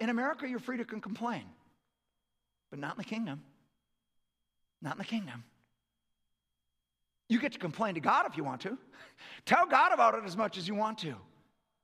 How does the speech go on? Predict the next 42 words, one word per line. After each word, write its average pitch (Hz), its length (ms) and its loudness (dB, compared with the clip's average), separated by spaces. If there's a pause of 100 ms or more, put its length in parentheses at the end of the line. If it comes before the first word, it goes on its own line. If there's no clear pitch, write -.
(640)
See, 285 220 -2
here's 285 220 0
the 214 100 -4
thing, 107 300 -6 (680)
and 196 100 2
this 285 140 -2
is 208 120 -6
so 247 200 0
important 247 340 -2
with 208 80 -8
children. 220 380 -6 (1080)
You 226 400 2
can't - 520 -4
decide, 165 840 -2 (180)
you 233 200 2
don't 311 200 2
get 320 200 -4
to 269 100 -6
decide 156 400 -2
whether 175 200 -2
you 180 80 -2
go 175 160 -2
to 156 40 -8
the 165 80 -6
party 139 320 -4
or 151 60 -6
not, 156 320 -8 (720)
but 165 240 -6
you 165 100 -6
do 180 340 -4
get 226 220 -8
to 202 100 -12
decide 175 520 -8 (200)
your 139 180 -8
attitude. 135 420 -10 (960)
And 165 80 -2
if 143 140 -6
you 240 180 -2
choose 254 380 -4
to - 100 -10
become 143 500 -8
bitter 226 460 -4